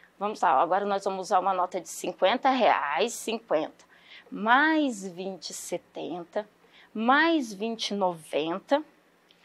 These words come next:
mais cinco, noventa e cinco, mais dois, noventa e sete. Noventa e sete, encontrei o valor de noventa e sete. Mas tá faltando, não tá faltando aqui trinta centavos? Então, nós vamos contar, ó, dez,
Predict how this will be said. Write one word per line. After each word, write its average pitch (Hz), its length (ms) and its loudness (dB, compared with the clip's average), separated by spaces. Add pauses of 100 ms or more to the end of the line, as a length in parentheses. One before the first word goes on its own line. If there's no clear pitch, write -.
(140)
mais 311 460 2
cinco, 262 480 -4
noventa 202 500 -2
e 190 60 -8
cinco, 285 640 -6 (540)
mais 277 640 4
dois, 190 360 4
noventa 240 420 -2
e 294 60 -2
sete. - 600 4 (760)
Noventa - 340 -10
e 247 60 0
sete, 220 320 -2
encontrei 185 320 -6
o - 20 -10
valor 185 220 0
de 185 80 -16
noventa 202 320 -2
e 277 40 -2
sete. 226 300 0 (220)
Mas 285 160 -2
tá - 120 2
faltando, 370 460 6
não 233 80 0
tá 247 140 2
faltando 233 560 4
aqui 285 240 -4
trinta 208 340 -8
centavos? - 800 0 (640)
Então, 392 140 -8
nós 330 160 0
vamos 320 160 0
contar, 320 480 4
ó, - 180 8 (580)
dez, 196 760 6